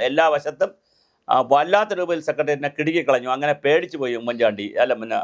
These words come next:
എ കെ ആന്റണി എന്നൊക്കെയാണ് പറയുന്നത്. അപ്പോൾ അത്ര ഗംഭീരമായി, ഏഹ്, രാജ്യത്തെ പിടിച്ചു കുലുക്കാൻ കഴിവുള്ള സർവീസ് സംഘടനകളൊക്കെ ഇവിടെ ഉണ്ട്. അപ്പോൾ ആ സർവീസ്, പക്ഷേ അത്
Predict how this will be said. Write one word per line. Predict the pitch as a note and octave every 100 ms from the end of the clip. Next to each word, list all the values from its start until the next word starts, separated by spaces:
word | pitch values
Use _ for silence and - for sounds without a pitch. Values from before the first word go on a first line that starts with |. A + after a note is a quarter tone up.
| G2 C3
എ | D3+
കെ | C3
ആന്റണി | A#2+ B2+
എന്നൊക്കെയാണ് | D#3+ E3 D#3 C3+
പറയുന്നത്. | A#2 G#2 _ _ _
അപ്പോൾ | C#3 D3
അത്ര | - _ - F#3+ F#3 _ C3+
ഗംഭീരമായി, | D3+ E3+ E3 E3 D3 D3 D3+ C3 - _ _ -
ഏഹ്, | B2 G#2+ B2 B2
രാജ്യത്തെ | B2+ C#3 D3 D#3+ D3
പിടിച്ചു | C#3+ D3
കുലുക്കാൻ | D3+ C#3+ C#3+ C#3
കഴിവുള്ള | C#3+ C#3+ C3+
സർവീസ് | B2+ C#3+ D3+
സംഘടനകളൊക്കെ | C#3+ C3+ C#3 C3+ C3+
ഇവിടെ | B2+ C3
ഉണ്ട്. | A2 - _ _ _ _ -
അപ്പോൾ | D3+ D3+
ആ | E3+
സർവീസ്, | D3 D#3+ - -
പക്ഷേ | E3 G#3 A3 - -
അത് | C3